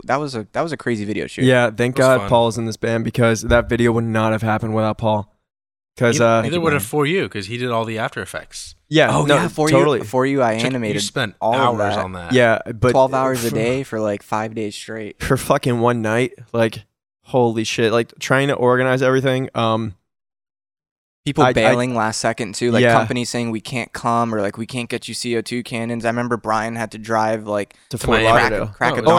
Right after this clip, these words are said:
Speaker 1: Miami,
Speaker 2: Miami.
Speaker 1: Miami
Speaker 2: Miami,
Speaker 1: to go
Speaker 2: yeah.
Speaker 1: pick up,
Speaker 3: Yeah.
Speaker 1: like, a stripper pole and
Speaker 2: Oh my God, the sh-, the stripper pole that, like, barely fit in my car.
Speaker 1: Yeah.
Speaker 2: Um, what else did, did we get? I,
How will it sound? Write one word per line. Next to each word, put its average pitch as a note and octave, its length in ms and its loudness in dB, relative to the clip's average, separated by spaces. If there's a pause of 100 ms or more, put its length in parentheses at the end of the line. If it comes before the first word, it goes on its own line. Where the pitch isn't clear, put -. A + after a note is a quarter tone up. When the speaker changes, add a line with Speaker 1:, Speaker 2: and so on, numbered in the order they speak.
Speaker 1:
Miami, C3+ 220 4
Speaker 2:
Miami. - 0 -
Speaker 1:
Miami A2+ 440 0
Speaker 2:
Miami, A#2+ 180 0
Speaker 1:
to B2+ 60 4
go A2+ 100 4
Speaker 2:
yeah. A#2+ 200 4
Speaker 1:
pick F#2 120 -4
up, A2+ 80 0
Speaker 3:
Yeah. G2+ 80 -8
Speaker 1:
like, A#2 160 -4
a E2+ 40 -8
stripper C#3 420 -4
pole B2+ 640 2
and G2+ 200 -6 (300)
Speaker 2:
Oh C3+ 80 2
my C3+ 100 4
God, B2+ 160 4
the A#2+ 80 0
sh-, - 300 -4
the B2+ 180 0
stripper D3 400 0
pole F3+ 260 2
that, C3 200 2
like, A#2+ 260 -4
barely D3 340 4
fit C#3+ 180 0
in C3 60 -4
my C#3+ 160 2
car. G#2+ 540 -2
Speaker 1:
Yeah. A2 240 -10 (320)
Speaker 2:
Um, A2+ 560 0
what A#2+ 240 0
else E3 180 -4
did, G#2 220 -8 (100)
did G#2 140 -8
we G#2 80 -6
get? G#2 260 -2
I, A#2 120 2